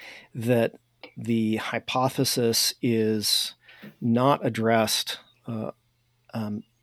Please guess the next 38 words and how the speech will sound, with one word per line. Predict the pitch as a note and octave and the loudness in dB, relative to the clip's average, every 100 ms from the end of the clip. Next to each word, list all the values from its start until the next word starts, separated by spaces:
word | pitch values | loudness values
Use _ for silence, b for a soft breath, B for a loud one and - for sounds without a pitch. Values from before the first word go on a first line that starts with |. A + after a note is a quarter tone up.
| - | 2
in | E3 D3+ | 4 4
the | |
process | - A#2+ A2 - - | 4 2 2 0 -2
of | A#2 | -2
evaluation | G#2+ G#2 G2+ G2+ - F#2+ | -2 0 0 0 0 -2
is | F#2+ | -4
fairly | - A#2 A#2 G#2+ | -2 0 2 0
rare. | F2 F#2+ D#2+ D#2+ | -4 -6 -6 -8
In | F2 | -8
other | F#2 G2 | -4 -2
words, | F#2+ F#2+ | -2 -4
the | G2 | -2
circumstance | F#2+ C#3 C3 A#2 A#2+ A2 - | 2 4 4 0 2 0 0
where, | G#2+ G2+ G2 - B B B B - | 0 2 0 -4 B B B B -6
uh, | G#2 | -4
things | G2+ - C3 A2+ - | 0 2 4 4 2
don't | A#2 A2+ A2+ | 2 0 -2
go | A2 A2 A2 A#2+ A2+ - | 0 2 2 2 -2 -6
the | C3 G#2+ | -6 -4
way | G#2 G#2 G#2 | 0 0 0
that, | G#2 G#2+ - _ | -2 -6 -6 _
that | B2 A2 G#2 - - | -10 -6 -6 -8 -10
they | A2 G2 | -4 -2
appear | F#2+ - A#2 G2+ F#2+ F#2+ - | -2 -4 -4 -2 -4 -6 -10
up | - G2 | -8 -8
front | - G#2+ C3+ A#3 - _ B B B B _ | -6 0 0 0 -6 _ B B B B _
is | - A#2 - _ | -2 -2 -4 _
pretty | - A#2 A2+ G#2+ G#2+ - A3+ - | -8 -4 -2 -2 -2 -6 -10 -6
unusual. | C3 B2 C3+ A#2+ A#2+ A#2+ | -2 4 4 6 2 2
It, | C#3 - | 2 2
and | B2+ B2 | 0 0
if | A#2 | 0
it | A#2 | -2
happens, | - G#3 G3 C3+ B2 | -2 0 4 4 4
it | C#3 | 2
means | B2+ B2+ B2 | 2 2 0
you | A#2 - | -4 -2
didn't | D3+ D3 - | 0 0 -2